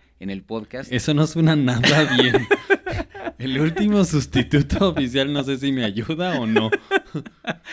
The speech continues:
Speaker 1: Y es Francisco Iglesias, mejor conocido acá como Fran. Gracias, Fran, por estar por acá. Gracias
Speaker 2: No,
Speaker 1: por la
Speaker 2: muchas
Speaker 1: compañía
Speaker 2: gracias.
Speaker 1: en este último episodio.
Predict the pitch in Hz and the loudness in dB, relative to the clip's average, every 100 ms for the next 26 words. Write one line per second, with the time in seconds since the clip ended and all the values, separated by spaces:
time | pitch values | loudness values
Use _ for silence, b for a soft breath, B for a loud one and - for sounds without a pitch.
0 | 302 302 403 185 - B B B B - | -8 -2 0 0 -6 B B B B -6
1 | 165 196 190 170 160 139 214 214 - 214 | 4 4 4 0 -2 0 -2 -2 -2 -4
2 | - 151 113 131 151 151 156 120 135 135 | -4 -10 -4 0 0 0 -2 -4 -6 -6
3 | 117 139 120 117 156 131 92 90 80 78 | -6 -4 -4 -4 -4 -6 -6 -8 -8 -4
4 | 127 120 101 87 87 92 85 - 113 110 | -2 -2 -10 -14 -16 -16 -10 -8 -6 -6
5 | 95 127 190 - 120 135 139 85 101 98 | -6 -6 -8 -6 -4 -2 -4 -8 -8 -8
6 | 98 87 104 117 120 113 123 113 113 90 | -8 -8 -4 -2 -2 -6 -10 -8 -10 -10
7 | 87 110 120 185 | -10 -8 -6 -8